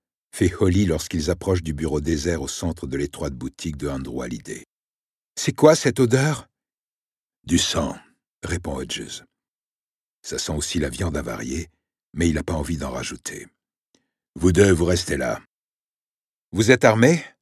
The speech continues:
demande Jérôme. « J'ai mon slapper. » « C'est tout ? » Hodges hausse les épaules. « Alors je viens avec vous. » « Moi aussi », dit Holly, et elle s'empare d'un bouquin volumineux intitulé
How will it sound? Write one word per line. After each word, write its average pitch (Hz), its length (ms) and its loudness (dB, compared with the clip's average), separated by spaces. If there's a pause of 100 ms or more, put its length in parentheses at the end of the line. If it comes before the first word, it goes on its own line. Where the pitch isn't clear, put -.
(160)
demande 73 320 -2
Jérôme. « 71 420 -6 (960)
J'ai - 120 0
mon 92 120 2
slapper. » « 90 460 2 (720)
C'est - 200 -2
tout ? » 170 240 2 (760)
Hodges 78 400 -2
hausse - 180 -6
les 67 220 -8
épaules. « - 480 -10 (840)
Alors 127 220 8
je 131 100 4
viens 131 160 6
avec 120 240 4
vous. » « 82 180 -2 (760)
Moi 165 120 10
aussi », - 540 2 (420)
dit 90 180 0
Holly, 73 400 0 (600)
et - 40 2
elle 104 140 6
s'empare 123 400 6
d'un 98 120 4
bouquin 98 380 4
volumineux 90 560 4
intitulé 76 680 -2